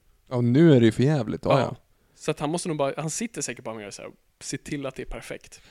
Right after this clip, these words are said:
Speaker 1: Alltså, a-, det vo-, det som vore apcoolt, på samma sätt som att både Tupac och Elvis lever, eh, det är ju att han har skrivit klart alla böcker.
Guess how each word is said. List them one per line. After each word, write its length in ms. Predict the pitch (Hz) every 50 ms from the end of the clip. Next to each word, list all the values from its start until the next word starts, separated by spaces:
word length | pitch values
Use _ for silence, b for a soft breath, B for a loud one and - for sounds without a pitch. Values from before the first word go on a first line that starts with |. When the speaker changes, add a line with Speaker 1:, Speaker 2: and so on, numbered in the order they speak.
| b - - -
Speaker 1:
Alltså, 320 | - 120 120 - 127 - - _
a-, 140 | 131 123 - -
det 140 | 123 123 117
vo-, 140 | 113 - -
det 120 | 117 113
som 120 | - 117 113
vore 200 | 110 107 107 - -
apcoolt, 800 | 123 120 104 - - - - - 160 123 123 120 - _ - - _
på 100 | _ 127
samma 220 | 117 127 107 107 107
sätt 200 | - 110 - -
som 140 | - 104 98
att 100 | 90 90
både 280 | 113 - - 101 101
Tupac 400 | - - 127 123 117 - 110 104
och 140 | - 110 107
Elvis 300 | 127 131 123 110 104 -
lever, 400 | 117 127 135 127 98 101 98 - B B B B B B
eh, 220 | _ - - 117 113
det 200 | 107 120 127 127
är 100 | 127 120
ju 180 | 113 113 110 107
att 140 | 101 - -
han 280 | 117 113 113 104 101 95
har 200 | 107 117 101 104
skrivit 320 | - - 113 104 104 -
klart 300 | - 170 - - - -
alla 160 | - - 113
böcker. 380 | - - - - - - -